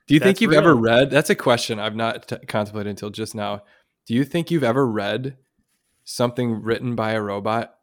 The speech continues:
Speaker 1: and been like, "That was a good thing I just read"?
Speaker 2: Yes,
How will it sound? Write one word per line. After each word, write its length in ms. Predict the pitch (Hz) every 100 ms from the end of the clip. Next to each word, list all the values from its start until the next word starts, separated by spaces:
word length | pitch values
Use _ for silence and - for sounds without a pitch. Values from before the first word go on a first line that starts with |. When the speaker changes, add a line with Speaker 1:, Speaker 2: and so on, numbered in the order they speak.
| -
Speaker 1:
and 220 | 110 104
been 240 | 107 104 104
like, 240 | 101 95 - _ - - -
"That 260 | 101 101
was 180 | 110 98
a 60 | 101
good 260 | - 101 -
thing 180 | 104
I 80 | 95
just 240 | 95 95 98
read"? 260 | 98 104 _ _ _ _ -
Speaker 2:
Yes, 480 | 113 107 - -